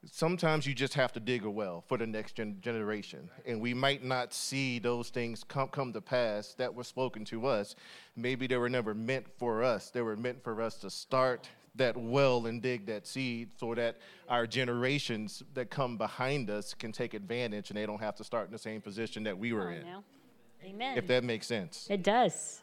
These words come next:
Speaker 2: Amen.
Speaker 1: Okay.
Speaker 2: And also, as we get, uh, Ms. Rhonda the microphone, you know, we too, you know, whenever it's maybe something that you're like, "Is it God's will for me to have this?" Maybe it's a little bit more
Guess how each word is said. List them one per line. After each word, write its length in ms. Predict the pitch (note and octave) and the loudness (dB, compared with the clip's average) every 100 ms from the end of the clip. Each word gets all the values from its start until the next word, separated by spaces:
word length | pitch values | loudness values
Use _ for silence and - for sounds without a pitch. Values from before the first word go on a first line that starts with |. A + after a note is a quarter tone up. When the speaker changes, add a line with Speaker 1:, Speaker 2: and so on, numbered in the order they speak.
| - | -10
Speaker 2:
Amen. 480 | G3+ G#3+ A3+ F#3 E3+ - _ - - | -4 0 2 0 -4 -10 _ -16 -14
Speaker 1:
Okay. 80 | - - - - - | -14 -18 -20 -20 0
Speaker 2:
And 140 | A3 A3+ | 2 6
also, 460 | A3 B3 B3 B3+ | 6 8 6 6
as 180 | A#3 G3+ | 4 4
we 120 | G#3+ G#3 | 2 2
get, 160 | A3+ G#3+ - | 2 2 2
uh, 240 | G#3 F#3+ | 4 4
Ms. 200 | F#3 F#3+ | 4 2
Rhonda 280 | G3+ G3+ G3 | 4 4 4
the 220 | F#3 E3+ - - - | 2 0 -4 -8 2
microphone, 600 | G3 G3 G3+ F#3+ F#3 F3+ - - - - - - - | 4 4 4 6 6 4 0 -14 -20 -20 -18 -20 -2
you 160 | A#3+ A#3+ | 2 6
know, 260 | A#3+ A3 G#3+ - | 8 8 6 -4
we 380 | A3+ G#3+ B3 C#4 | -6 0 2 2
too, 240 | - - | 0 0
you 300 | C4+ C4 A#3 B3+ | 2 4 4 6
know, 80 | |
whenever 480 | A#3 A#3+ A#3+ B3 C4+ | 6 8 8 8 8
it's 400 | B3+ A3 F3 - - | 8 6 0 -8 0
maybe 320 | A3 A#3 A3+ | 2 4 2
something 800 | - G#3+ G3 A#3 A3 G#3+ G3 F#3+ | 4 2 4 4 4 2 0 2
that 160 | G3 | 4
you're 140 | F3+ G#3 | 6 6
like, 280 | G3 F#3 F3+ | 6 4 2
"Is 200 | - G#3+ | 2 4
it 120 | A3+ | 4
God's 320 | G#3+ G#3 G3+ F#3+ | 6 6 4 4
will 240 | G3 G3 | 6 6
for 180 | F#3 G3+ | 4 2
me 140 | G3 | 4
to 260 | F#3+ F#3+ F3+ | 6 6 4
have 360 | E3 F3+ F#3 G3 | 4 4 4 4
this?" 280 | G#3+ G#3 | 4 6
Maybe 180 | G#3 G3+ | 2 2
it's 140 | G3 F#3+ | 4 4
a 60 | |
little 180 | F#3 F#3+ | 6 6
bit 200 | F3+ F3+ | 6 4
more 420 | F3 F3+ F3+ E3+ | 6 6 6 4